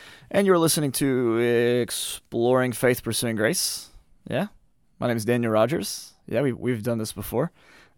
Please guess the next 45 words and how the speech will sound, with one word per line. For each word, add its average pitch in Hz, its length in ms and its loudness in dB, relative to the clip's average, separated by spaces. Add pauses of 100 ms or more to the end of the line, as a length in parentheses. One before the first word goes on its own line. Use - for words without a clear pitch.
(160)
<laughs> - 220 -8
If - 180 0
you 120 140 2
are 110 100 4
joining 117 320 0
us 107 180 -2
new, 135 360 2 (340)
I'd - 80 -8
like 120 160 2
to - 80 -4
invite 107 320 0
you 101 100 -4
to 104 80 -6
be 101 100 -2
part 95 200 2
of 90 60 -4
our 87 100 -2
Facebook - 440 -6
group, 113 280 -4
which 110 160 -8
you 95 80 -8
can 104 140 -10
find 95 440 -6 (560)
via 92 520 -2
the, 80 480 -6 (400)
uh, 69 220 -4
Googles 123 680 -4 (300)
or - 160 -8
the - 80 -10
Facebook - 420 -4
searches. - 540 -6 (1000)
And 202 380 2
if 180 160 -4
you're 180 80 0
not 147 160 4
into 151 220 0
that, 123 280 4 (420)
uh, 107 340 4
you 120 100 -2
can 123 140 -4
always 113 600 0
follow 117 280 2
me 123 120 0
on 123 100 2
Substack, - 600 0